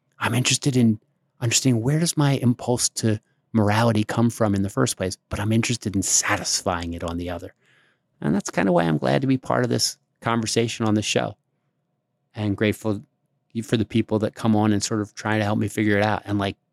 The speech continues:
I gotta tell you, the conversation I'm about to share with you, with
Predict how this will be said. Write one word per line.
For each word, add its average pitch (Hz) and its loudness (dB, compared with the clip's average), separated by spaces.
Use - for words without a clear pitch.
I 117 0
gotta 127 0
tell 120 0
you, 95 -2
the 110 -2
conversation 123 -2
I'm 127 2
about 117 2
to - -6
share 117 0
with 110 -4
you, - -10
with 113 0